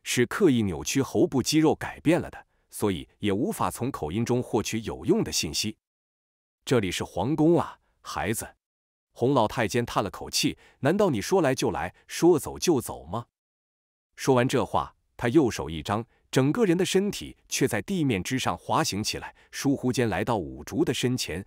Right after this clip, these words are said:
枯瘦的手便向五竹的脸上印去。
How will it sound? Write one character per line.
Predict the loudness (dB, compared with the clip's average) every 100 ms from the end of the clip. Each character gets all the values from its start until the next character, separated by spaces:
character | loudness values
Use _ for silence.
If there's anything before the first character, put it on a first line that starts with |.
| -14 -14
枯 | -6 -2
瘦 | 4 4
的 | 4
手 | -4 -8 -10 _
便 | -2 0
向 | -2
五 | -6 -10 -14
竹 | -6 -4
的 | -2
脸 | -2 -4 -8
上 | -8
印 | -2 -2
去。 | -2 -8